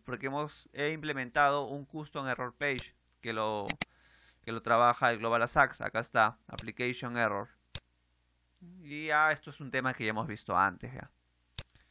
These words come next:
Si no se acuerdan, buscan acá en Nexoft, este, custom error page, si no me equivoco. Y ahí están, implementando un custom error page.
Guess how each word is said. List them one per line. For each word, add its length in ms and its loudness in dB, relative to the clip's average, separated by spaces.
Si 300 -8
no 100 -4
se 80 -2
acuerdan, 480 4
buscan 240 2
acá 320 4
en 60 -2
Nexoft, 500 2
este, 800 -4
custom 380 -8
error 280 -2
page, 220 -6
si 120 -18
no 60 -8
me 80 -6
equivoco. 520 -12
Y 80 -6
ahí 120 0
están, 300 2
implementando 580 0
un 60 -6
custom 360 -10
error 260 0
page. 220 -8